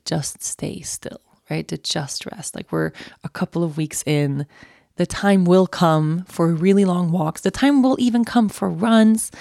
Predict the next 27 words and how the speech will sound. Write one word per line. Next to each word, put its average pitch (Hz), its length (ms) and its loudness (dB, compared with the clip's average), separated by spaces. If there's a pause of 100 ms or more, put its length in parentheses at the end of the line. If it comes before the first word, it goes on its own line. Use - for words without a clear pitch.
(260)
and 160 260 -6
yoga 196 560 4 (380)
and 160 160 0 (220)
all 226 180 4
the 214 100 -4
things, - 400 -4
like, 170 160 -6
all 214 220 2
of 196 80 0
that, 180 320 0
like, 190 140 -4
I 180 100 -2
know 175 400 2
is 170 160 -2
coming - 520 -6
back. 175 440 -6
Of - 80 -12
course 226 260 -4
it 180 60 -4
is, - 260 -8 (760)
but 180 100 4
it's 175 160 2
not 160 160 0
right 151 220 0
at 151 80 -10
this 143 180 -8
moment, - 500 -10